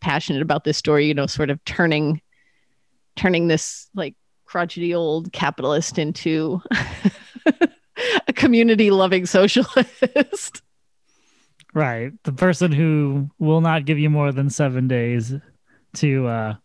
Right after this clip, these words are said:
Speaker 2: to extend your payments the man asks for two weeks and gives him free soup. He asks for it to go and says, "You only get one week."
Speaker 1: <laughs> Yeah. It's like, you know, and,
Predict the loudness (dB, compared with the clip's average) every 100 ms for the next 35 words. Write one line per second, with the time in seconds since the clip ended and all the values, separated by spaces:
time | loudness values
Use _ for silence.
0 | _ -20 -20 _ _ -2 0 0 -2 -2
1 | 0 0 -2 0 0 -2 -4 -8 -12 -20
2 | -20 _ _ _ _ -4 0 2 0 -2
3 | -4 -2 -2 -4 -8 -6 0 2 4 0
4 | -2 0 2 2 2 0 0 0 -2 0
5 | -2 -2 -2 -8 -10 -20 -20 _ 0 2
6 | 0 -2 -2 2 2 2 -2 2 4 4
7 | 2 0 -6 -20 -2 0 2 -2 0 0
8 | 2 0 -2 -2 -2 -2 -4 -4 -4 -4
9 | -20 -20 -20 -20 -16 -10 0 0 2 2
10 | 2 -2 -8 -20 _ _ _ _ _ -20
11 | -20 -20 -20 _ -6 -4 -4 -6 -10 2
12 | 4 4 2 0 2 2 2